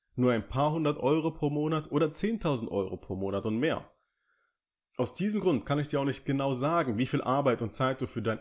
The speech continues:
individuelles Ziel investieren musst. Aber ich kann dir ganz genau sagen, was du machen musst. Je mehr du davon machst, desto mehr Geld wirst du über das Internet verdienen. Fangen wir an.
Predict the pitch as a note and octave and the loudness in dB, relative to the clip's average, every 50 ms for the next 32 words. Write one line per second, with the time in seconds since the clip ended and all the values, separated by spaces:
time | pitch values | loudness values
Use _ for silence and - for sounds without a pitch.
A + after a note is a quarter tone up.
0 | - - E3+ F#3+ G3+ G3 F3 D3+ B2+ B2 A#2+ A#2+ - - B2 B2+ B2+ - - - | -2 0 2 2 2 2 0 0 2 2 2 2 2 2 0 0 0 -2 -2 0
1 | - B2 B2+ B2+ C3+ C3 C3 - - - E3 F3+ D#3+ D3 A2+ F2+ D2+ D#2 - - | 0 2 2 2 0 0 -2 -2 -2 -2 0 2 2 2 0 -2 -4 -8 -12 -14
2 | - - _ _ _ _ _ _ _ _ _ - C3 C3+ F3+ F3+ F3 - F3+ F3+ | -18 -20 _ _ _ _ _ _ _ _ _ -2 0 2 2 2 2 2 -2 0
3 | F3+ E3+ D#3+ E3 E3+ E3+ - - D3+ D3 D3+ D#3+ E3 D#3 B2 A2 F2 E2+ D2+ - | 0 2 0 0 0 0 -2 0 0 2 2 2 2 2 2 0 0 0 -4 -8
4 | - - - _ _ _ _ _ - B2+ B2 - - B2+ A#2+ B2 C3+ C#3 - - | -10 -12 -14 _ _ _ _ _ -2 -2 0 0 0 0 2 2 2 0 0 -2
5 | A2+ F2+ - - - - - - _ _ _ _ _ _ _ _ - A#2 A2+ A2 | -2 -2 -4 -8 -12 -14 -16 -20 _ _ _ _ _ _ _ _ 0 2 4 4
6 | A#2 D3 F#3+ G3+ A3 F3 F#3 F3+ E3+ - D#3+ C3+ B2+ C3 B2+ - - A2 G2 - | 4 4 4 4 2 2 2 0 0 0 2 2 4 2 2 0 -2 -4 -4 -2
7 | - G#2 G#2+ G#2 F#2+ B2 C3 D#3 E3 C#3 B2+ C#3 C#3+ C#3 - - C#3 A2+ G#2+ G#2+ | -2 -2 -2 0 2 2 2 2 2 0 -2 -4 -4 -4 -4 -4 -2 -2 -2 -2
8 | G2+ G2+ G2 - A#2+ B2 B2 - A#2 A2+ - - - A#2 G2 G#2+ G#2 E2+ - - | -2 -2 -4 -2 -4 -4 -2 0 -2 -2 -2 -2 -4 -2 -2 -2 -2 -4 -4 -10
9 | - _ _ _ _ _ _ _ _ _ _ _ _ _ _ _ _ _ _ - | -18 _ _ _ _ _ _ _ _ _ _ _ _ _ _ _ _ _ _ -2
10 | - C3+ C#3+ D#3+ D#3 C#3 C#3 A#2 A#2 A2 - - F#2+ | 0 0 0 2 2 2 2 2 0 -2 -2 -6 -14